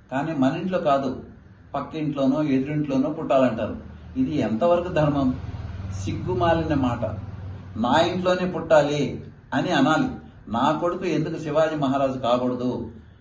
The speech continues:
సుభాష్ చంద్రబోస్ కాకూడదు, సర్దార్ వల్లభాయ్ పటేల్ ఎందుకు కాకూడదు, నా దేశానికి ఎందుకు సేవ చేయకూడదు? సేవ చేయడం కూడా పూర్వజన్మ సుకృతం,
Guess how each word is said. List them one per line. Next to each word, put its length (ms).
సుభాష్ 420
చంద్రబోస్ 500
కాకూడదు, 520
సర్దార్ 420
వల్లభాయ్ 420
పటేల్ 320
ఎందుకు 240
కాకూడదు, 520
నా 160
దేశానికి 540
ఎందుకు 260
సేవ 280
చేయకూడదు? 500
సేవ 240
చేయడం 340
కూడా 180
పూర్వజన్మ 600
సుకృతం, 500